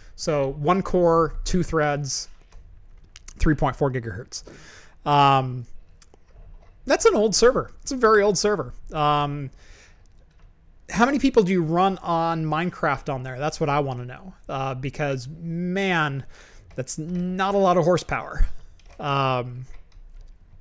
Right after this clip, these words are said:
and, and I know you're running that thing because you got it for free,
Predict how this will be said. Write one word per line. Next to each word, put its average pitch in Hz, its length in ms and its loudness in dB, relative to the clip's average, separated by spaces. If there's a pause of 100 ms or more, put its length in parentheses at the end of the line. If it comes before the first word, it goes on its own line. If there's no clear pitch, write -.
(800)
and, 170 260 -2
and 170 140 -2
I 175 100 4
know 254 140 0
you're 202 240 4
running 175 380 0
that 208 180 -4
thing 214 180 -2
because 170 260 -6
you 160 60 -4
got 175 160 2
it 175 60 -4
for 160 140 -8
free, 175 460 -4